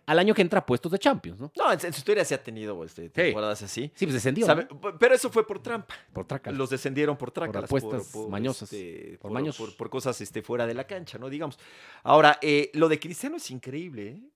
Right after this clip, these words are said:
Speaker 2: Ya con la marca que, que, que logra en
Speaker 1: Cien,
Speaker 2: Italia,
Speaker 1: cien goles, ¿no?
Speaker 2: ha metido más de cien goles
Speaker 1: No,
Speaker 2: en
Speaker 1: no,
Speaker 2: la
Speaker 1: es
Speaker 2: Premier
Speaker 1: un
Speaker 2: League,
Speaker 1: fuera de serie.
Speaker 2: en la Liga,
Speaker 1: Un crack.
Speaker 2: en la Serie A y con
Speaker 1: Es
Speaker 2: la selección.
Speaker 1: Pues es,
Speaker 2: Eso está ca-, eh,
Speaker 1: es
Speaker 2: digo,
Speaker 1: el
Speaker 2: no.
Speaker 1: mejor goleador de la historia. O sea, no es el que más goles ha metido todavía.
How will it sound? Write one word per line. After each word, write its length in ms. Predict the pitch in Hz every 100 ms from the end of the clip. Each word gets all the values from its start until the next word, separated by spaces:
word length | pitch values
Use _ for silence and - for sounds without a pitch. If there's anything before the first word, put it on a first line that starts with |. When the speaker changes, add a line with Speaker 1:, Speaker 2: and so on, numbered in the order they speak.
| _ _ _
Speaker 2:
Ya 680 | 104 147 180 156 113 101 98 -
con 180 | 131 123
la 100 | 127
marca 320 | 190 220 175
que, 180 | 139 120
que, 120 | -
que 120 | -
logra 300 | 127 147 156
en 60 | 135
Speaker 1:
Cien, 140 | 117
Speaker 2:
Italia, 420 | 123 143 143 240 - _
Speaker 1:
cien 300 | - 113 107
goles, 240 | 87 71
¿no? 60 | 110
Speaker 2:
ha 60 | 160
metido 360 | 196 190 190
más 160 | 190 196
de 80 | 190
cien 260 | - 175
goles 560 | 165 156 160 156 - - _ -
Speaker 1:
No, 140 | 135
Speaker 2:
en 80 | 104
Speaker 1:
no, 60 |
Speaker 2:
la 80 | 180
Speaker 1:
es 60 | -
Speaker 2:
Premier 300 | 262 175 156
Speaker 1:
un 60 | 95
Speaker 2:
League, 140 | 98
Speaker 1:
fuera 280 | - 101 95
de 80 | 78
serie. 260 | 85 78 -
Speaker 2:
en 200 | 233 269
la 80 |
Liga, 300 | 180 117 101 104
Speaker 1:
Un 60 |
crack. 340 | 147 90 - -
Speaker 2:
en 140 | 117
la 100 | 113
Serie 340 | - 294 233 190
A 120 | 262 -
y 120 | 185
con 180 | 180 175
Speaker 1:
Es 60 |
Speaker 2:
la 80 | 170
selección. 840 | - 185 202 196 - 339 370 320 196 _
Speaker 1:
Pues 160 | 143 233
es, 480 | - - - 147 -
Speaker 2:
Eso 300 | 151 440 453
está 260 | - 453
ca-, 80 | 330
eh, 220 | 262 294
Speaker 1:
es 80 | 175
Speaker 2:
digo, 120 | 226 247
Speaker 1:
el 60 |
Speaker 2:
no. 20 |
Speaker 1:
mejor 240 | 156 165 185
goleador 340 | 196 170 180
de 80 | 185
la 60 | 143
historia. 260 | 185 175
O 40 | 143
sea, 120 | 196
no 100 | 220
es 80 | 254
el 100 | 208
que 100 | 170
más 140 | 190
goles 200 | 202 185
ha 40 |
metido 280 | 185 - 180
todavía. 480 | 170 170 156 185